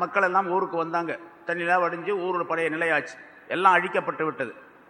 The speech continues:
அதுக்கு பின்னால இந்த மக்கள் எல்லாம், அ, யார் யார் இந்த உல-, ஊர்ல வாழ்ந்து கொண்டு இருந்தார்களோ அவருடைய வீடு கீடு ஏதாச்சும் பாக்கி இருக்குமோ, அழிஞ்சது போக மீதி ஏதாச்சும் கொஞ்சம் இருக்கும், அதுகளை எல்லாம், அந்த பொருள்களை எல்லாம்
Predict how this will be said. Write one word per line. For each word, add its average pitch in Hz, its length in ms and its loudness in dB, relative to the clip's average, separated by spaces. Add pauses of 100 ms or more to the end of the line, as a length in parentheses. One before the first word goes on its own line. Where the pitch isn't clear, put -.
(240)
அதுக்கு 143 280 -2
பின்னால 170 400 6 (1160)
இந்த 165 220 2
மக்கள் 180 280 4
எல்லாம், 190 300 6 (840)
அ, 208 160 0 (800)
யார் 208 260 10
யார் 196 180 6
இந்த 180 160 0
உல-, 190 140 0 (120)
ஊர்ல 208 280 4
வாழ்ந்து 208 300 6
கொண்டு 190 180 0
இருந்தார்களோ 175 420 2 (260)
அவருடைய 180 300 4 (200)
வீடு 180 320 -2
கீடு 180 240 -2
ஏதாச்சும் 170 320 0
பாக்கி 180 240 2
இருக்குமோ, 165 220 -4 (220)
அழிஞ்சது 185 400 -2
போக 185 120 -2 (100)
மீதி 185 240 -2
ஏதாச்சும் 165 280 0
கொஞ்சம் 156 180 -4
இருக்கும், 117 220 -12 (560)
அதுகளை 202 420 4
எல்லாம், 214 220 6 (100)
அந்த 190 120 -2 (140)
பொருள்களை 214 420 2
எல்லாம் 202 320 6